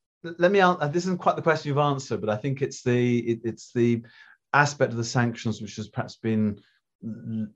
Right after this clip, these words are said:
less than clearly portrayed in, in, in, in the newspapers and on T V. Um, the economic impact, I think, has been particularly marked because so many Western companies, international companies,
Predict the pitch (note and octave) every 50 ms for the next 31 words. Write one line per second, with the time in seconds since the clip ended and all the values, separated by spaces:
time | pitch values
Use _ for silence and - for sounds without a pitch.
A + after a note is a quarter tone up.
0 | _ _ - A2 A2 A2+ A2+ A2+ A2+ C3+ D3 C#3+ D3 - C3 B2 A#2 - - B2
1 | A2+ A2 G#2+ G#2 F#2+ - G#2+ G2 - - - A#2+ A2 G#2 F#2+ F2 F2 E2 G2 F#2+
2 | G2 F#2+ F#2+ F#2+ F#2 F#2+ G2+ - G#2+ G2 G2 G2+ - F#2 F#2 F#2 F2+ - G2 F#2+
3 | F#2+ F#2+ G2 G2 G2+ G2 - - - F#2+ F2+ F2+ - F#2 F2+ F2 F#2 F2+ F2+ F2
4 | - - F#2+ F2+ F2+ F#2+ F2+ E2+ E2+ - _ - - - - - - - - -
5 | _ _ - B2+ B2 A2 G#2+ - - - - - - _ _ _ - D3+ - -
6 | - _ _ _ _ _ _ _ - C#3 D3 - - - - - G#3 A3 A#3 A#3+
7 | G#3+ G3 E3+ C#3+ B2+ C3+ - A2+ G#2 G2+ F#2 - G2 F#2+ F#2 - - - G#2 G#2
8 | B2 G#2+ - A#2 - A2+ A2 G#2 - A2+ - C#3+ C3+ C3+ - A#2+ A2+ A2 G#2+ G#2+
9 | A2+ A2+ G#2 F#2+ F#2+ - _ - A2+ - - - A#2+ A2+ A2+ A2 G#2 F#2+ F#2+ -
10 | - - - - _ _ _ _ _ _ _ _ _ - - - - D#3 D3 D3
11 | C#3+ C#3 C3 B2 A#2 G#2+ A2+ B2 B2+ - - - A#2 A2 G#2+ - C3 A#2+ A#2 A#2
12 | G#2 E2+ E2+ E2+ G2 A2+ A2+ A#2 A2+ G#2+ G#2 G#2 - - G2 F#2 - - A2+ A2
13 | A2+ G2+ F#2 E2+ E2+ E2+ F2 - -